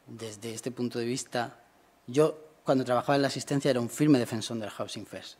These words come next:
y aquí hay gente que lo sabe. Eh, pero una cosa es, eh, en el ámbito de la intervención,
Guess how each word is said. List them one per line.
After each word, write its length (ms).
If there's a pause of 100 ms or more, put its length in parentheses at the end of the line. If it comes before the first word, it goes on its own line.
y 40
aquí 140
hay 60
gente 220
que 80
lo 100
sabe. 200 (1300)
Eh, 680
pero 200
una 160
cosa 260
es, 300 (840)
eh, 560 (1000)
en 100
el 100
ámbito 300
de 80
la 60
intervención, 760